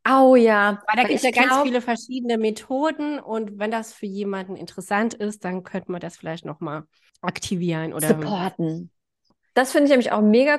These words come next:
Speaker 1: cool, weil mir war auch nie bewusst, also habe ich auch schon mal gehört, aber nicht so richtig bewusst, was ein Vision Board eigentlich ist. Und ich finde, das ist so eine coole Sache. Und,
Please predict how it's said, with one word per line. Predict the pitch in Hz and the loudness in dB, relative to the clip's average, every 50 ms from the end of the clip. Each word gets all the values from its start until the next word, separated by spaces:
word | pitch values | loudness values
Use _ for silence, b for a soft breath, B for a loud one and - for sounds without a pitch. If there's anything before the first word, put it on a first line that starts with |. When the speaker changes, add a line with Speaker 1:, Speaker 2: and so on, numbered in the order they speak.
| - - | -2 -2
Speaker 1:
cool, | 311 285 254 | -2 -2 0
weil | 233 220 | 0 0
mir | 220 220 226 254 240 | 2 2 2 0 0
war | 247 240 - | 0 -2 -4
auch | - 208 - - | -4 -6 -6 -4
nie | 214 214 226 254 302 330 | -2 0 0 2 0 0
bewusst, | 269 226 214 190 190 208 226 240 277 285 - _ _ - | -2 -2 -4 -4 -2 0 0 0 0 -2 -6 _ _ -16
also | - 190 180 185 180 | -16 -16 -14 -14 -16
habe | 180 180 180 | -14 -14 -14
ich | - - | -12 -14
auch | - 170 | -14 -12
schon | - - 185 | -8 -6 -4
mal | 180 175 170 | -2 -2 -2
gehört, | 156 170 196 208 220 226 214 | -4 -4 -2 0 0 0 0
aber | - 160 175 | -2 -4 -2
nicht | 185 190 196 - | -4 -4 -6 -6
so | - 185 | -6 -6
richtig | 190 196 - 214 196 - B B B B B B B B | -6 -4 -4 -4 -6 -6 B B B B B B B B
bewusst, | - 185 180 190 226 240 233 - - | -4 0 2 4 4 2 2 -2 -4
was | - 196 196 - | -4 -4 -4 -2
ein | 196 190 180 - - _ - | -4 -4 -4 -6 -10 _ -6
Vision | - 180 196 202 196 202 208 196 | -4 -2 -2 -2 -2 -2 -2 -2
Board | 180 190 185 185 180 - | 0 0 0 -2 -2 -4
eigentlich | - 180 180 180 180 175 - 180 175 - - - | -8 -6 -6 -6 -6 -6 -8 -8 -8 -8 -8 -4
ist. | - - 466 554 - - - B B B B B B B _ | -2 0 0 0 -2 -4 -20 B B B B B B B _
Und | - 208 202 - - | 0 0 0 0 -2
ich | - 202 - | -6 -8 -4
finde, | - 254 233 214 220 | 0 0 0 0 0
das | 202 - | -4 -6
ist | - - - - - - | -8 -12 -12 -12 -14 -6
so | - - 262 339 | -2 -2 0 0
eine | 339 330 320 | -2 -4 -6
coole | 330 - - 277 277 269 269 233 | -6 -4 -2 0 2 2 2 0
Sache. | - 226 220 233 - - 208 196 208 226 - - | 0 -2 -2 -2 -4 -6 -4 -4 -2 -4 -6 -6
Und, | - 208 214 208 214 214 214 208 208 | -6 -4 -2 -2 -2 -2 -2 -4 -8